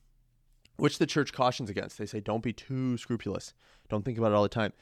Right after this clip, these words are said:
But we struggle with that because it's, when you're Catholic and you take it seriously, it envelops your whole life. And so you end up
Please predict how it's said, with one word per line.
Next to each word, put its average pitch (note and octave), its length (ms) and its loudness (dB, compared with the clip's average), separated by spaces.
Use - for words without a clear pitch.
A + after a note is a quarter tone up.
But A#2+ 80 -4
we C3 60 2
struggle F3+ 300 4
with A2 120 4
that - 220 -4
because A2+ 300 -4
it's, - 360 -10
when B2 140 -4
you're A#2+ 120 0
Catholic C#3+ 480 2
and A#2 80 -2
you G#2+ 60 -2
take C3+ 220 -2
it A#2 60 -4
seriously, B2+ 540 0
it G#2 80 0
envelops A2 400 2
your G#2+ 80 -4
whole G#2+ 140 0
life. G#2+ 320 2
And A#2+ 100 -12
so - 80 -6
you G#2 120 -2
end G#2 180 -2
up G#2+ 200 4